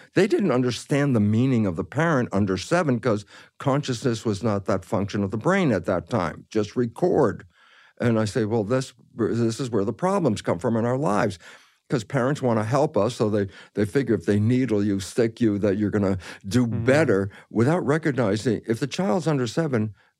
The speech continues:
Speaker 1: they don't any, they don't have any comprehension of what you're saying, but they are recording. And then you'd say, "Well, then ninety-five percent of my life is coming from what? Not smart enough, not good enough, not deserving." Uh, and if the, that's the program that's running,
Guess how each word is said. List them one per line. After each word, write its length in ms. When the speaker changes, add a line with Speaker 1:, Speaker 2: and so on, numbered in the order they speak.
Speaker 1:
they 360
don't 180
any, 340
they 140
don't 140
have 120
any 140
comprehension 720
of 80
what 140
you're 80
saying, 260
but 160
they 220
are 260
recording. 840
And 140
then 160
you'd 140
say, 320
"Well, 120
then 140
ninety-five 500
percent 280
of 60
my 100
life 240
is 80
coming 220
from 180
what? 220
Not 300
smart 340
enough, 340
not 300
good 200
enough, 440
not 280
deserving." 680
Uh, 320
and 260
if 180
the, 260
that's 440
the 60
program 480
that's 260
running, 400